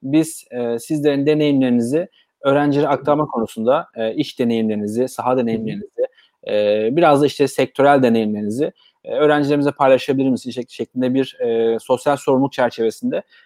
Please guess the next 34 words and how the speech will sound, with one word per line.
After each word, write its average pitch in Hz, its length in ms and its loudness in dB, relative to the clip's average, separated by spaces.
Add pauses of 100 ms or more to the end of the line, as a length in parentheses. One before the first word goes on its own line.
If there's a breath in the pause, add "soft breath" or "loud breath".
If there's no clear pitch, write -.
(140 soft breath)
bir 165 80 -2
teklif 175 300 -2
gelmişti. 131 360 0
Ben 170 140 4
de 170 80 4
bunu 170 100 0
severek 165 460 2
kabul 160 200 2
ettim. 156 300 2
Zaten 156 360 2
üniversitede 113 500 -2
gidiyorum. 113 420 -2 (400 soft breath)
E, 120 100 -2
ama 165 300 0
hani 160 260 0
böyle 175 220 6
bir 160 60 -6
teklifin 156 360 -4
gelmesi 147 440 2
beni 170 160 0
açıkçası 160 440 -2
mutlu 147 280 -2
etti. 165 420 -2 (160)
Çünkü 139 180 -8
işin 165 220 -4
teknoloji 160 440 -4
tarafını 147 320 0
anlatan, 113 380 -4 (360 soft breath)
işin 180 240 -4
bir 175 60 0
de 190 60 4
finans 165 400 -2
tarafını 143 260 0
anlatan 107 360 -6